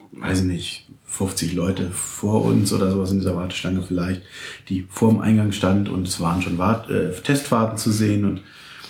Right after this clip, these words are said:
dann gab's eine mit einem Mitarbeiter drin, dachten wir, na gut, da stellen wir uns jetzt auch an und das hat auch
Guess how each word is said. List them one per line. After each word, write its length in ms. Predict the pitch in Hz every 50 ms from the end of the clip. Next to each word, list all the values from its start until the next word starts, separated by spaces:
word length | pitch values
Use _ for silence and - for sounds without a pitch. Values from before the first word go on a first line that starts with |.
| - _ _ _
dann 180 | - 101 95 107
gab's 200 | 101 98 98 -
eine 240 | - 87 90 90 90
mit 220 | 90 92 87 95 95
einem 240 | - 90 95 101 110
Mitarbeiter 440 | 127 - - 117 110 107 107 104
drin, 240 | 98 101 98 98 98
dachten 240 | 95 90 92 - 95
wir, 80 | 90 85
na 120 | 85 85
gut, 180 | 87 92 92 85
da 40 |
stellen 200 | 85 - - 92
wir 60 | 87 87
uns 100 | 85 85
jetzt 100 | 82 82
auch 200 | - 92 98 -
an 200 | - 95 95 92
und 100 | 87 82
das 100 | 87 -
hat 120 | - - -
auch 120 | - -